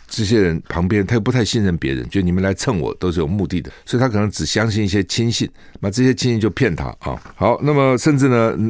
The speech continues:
男友女友都还骗他，那怎么办呢？啊，三次结婚，两次离婚啊，说婚姻也不太容易啊。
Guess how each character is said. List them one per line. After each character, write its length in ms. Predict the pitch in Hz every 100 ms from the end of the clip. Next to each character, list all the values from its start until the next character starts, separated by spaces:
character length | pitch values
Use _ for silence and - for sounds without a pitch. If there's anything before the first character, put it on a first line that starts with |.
| -
男 200 | 104 151
友 200 | 107 80
女 160 | 92
友 180 | 127 73
都 80 | 82
还 140 | 76
骗 200 | 69 78
他， 160 | 60 64 - - - -
那 80 |
怎 100 | 80
么 80 | 71
办 160 | 71 69
呢？ 80 | 53
啊， 120 | 76 - -
三 320 | - - 127 127
次 220 | 123 104
结 200 | - 95
婚， 160 | 95
两 160 | 95 76
次 140 | -
离 160 | 104 85
婚 180 | 82 87
啊， 100 | 73
说 140 | 73 90
婚 180 | 110
姻 60 | 110
也 100 | 87
不 100 | -
太 320 | 80 80 71 50 - -
容 260 | - 87 87
易 60 |
啊。 180 | - 78